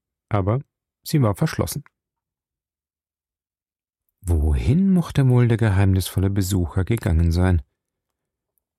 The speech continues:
Die Fenster waren durch eiserne Gitter geschützt, und hier gab es doch nirgends einen Platz, wo er sich verbergen konnte. Die Tür,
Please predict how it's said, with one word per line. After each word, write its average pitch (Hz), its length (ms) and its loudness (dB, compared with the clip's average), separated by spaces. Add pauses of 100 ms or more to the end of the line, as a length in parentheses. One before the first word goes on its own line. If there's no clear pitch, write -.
(320)
Die 104 100 -2
Fenster 120 420 0
waren 101 260 2
durch 113 300 -2
eiserne 117 460 2
Gitter 117 260 -2
geschützt, - 480 -2
und 117 220 0 (160)
hier 143 320 0
gab 131 180 -2
es 123 100 -4
doch - 180 -4
nirgends 135 460 2
einen 123 240 2
Platz, - 320 -4
wo 127 100 2
er 127 80 2
sich 127 160 -2
verbergen 117 540 -2
konnte. 117 400 0 (1300)
Die 113 100 -4
Tür, 170 440 0